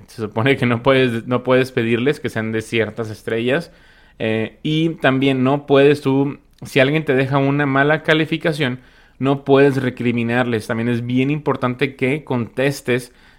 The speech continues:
las reseñas. O sea, igual, no importa que sea negativa, tú con toda la amabilidad del mundo le vas a decir a esa persona que, bueno, que sientes mucho que no haya tenido una buena experiencia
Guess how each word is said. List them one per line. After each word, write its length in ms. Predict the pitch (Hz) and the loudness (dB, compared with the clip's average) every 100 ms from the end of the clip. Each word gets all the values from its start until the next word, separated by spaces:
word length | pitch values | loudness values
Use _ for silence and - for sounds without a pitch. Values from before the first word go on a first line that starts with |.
| - | -2
las 460 | 117 117 123 - | 2 2 2 -4
reseñas. 720 | 135 127 196 208 170 120 - _ _ - | -4 -4 -2 -2 -2 -4 -8 _ _ -10
O 100 | 123 | -4
sea, 400 | 147 156 175 _ _ _ _ _ | -2 -4 -8 _ _ _ _ _
igual, 320 | 135 127 127 123 | -4 2 2 2
no 120 | 139 | 0
importa 440 | 160 - 147 147 | 0 2 0 0
que 140 | 147 139 | -2 0
sea 480 | 139 131 135 135 - _ - | 2 2 2 0 -6 _ -4
negativa, 720 | 139 120 113 147 160 226 254 - _ _ _ _ | 0 2 2 2 0 0 -4 -12 _ _ _ _
tú 160 | 147 143 | 0 2
con 240 | 123 107 | 0 4
toda 260 | 135 147 160 | 6 8 8
la 80 | |
amabilidad 500 | 151 143 139 131 139 | 4 2 2 2 4
del 120 | 135 139 | 4 2
mundo 400 | 139 143 147 135 | 2 4 4 4
le 100 | 127 | 6
vas 240 | 123 123 | 4 4
a 220 | 135 131 | 2 2
decir 460 | 127 117 104 135 139 | 0 -2 0 0 0
a 20 | |
esa 180 | 139 143 | 0 -4
persona 320 | 117 135 151 | -4 -4 -4
que, 360 | 143 110 101 - _ _ - | 0 0 0 -8 _ _ -2
bueno, 280 | 107 127 120 | 0 2 0
que 240 | 107 110 | -2 -4
sientes 360 | 104 131 120 131 | -2 -2 0 0
mucho 280 | 123 127 127 | 0 -2 -2
que 100 | 123 | -2
no 60 | |
haya 120 | 127 | -2
tenido 200 | 127 120 | -2 -2
una 140 | 120 120 | 0 0
buena 220 | 113 131 | 0 -2
experiencia 760 | 135 160 143 139 143 170 175 | -2 0 2 0 0 -2 -4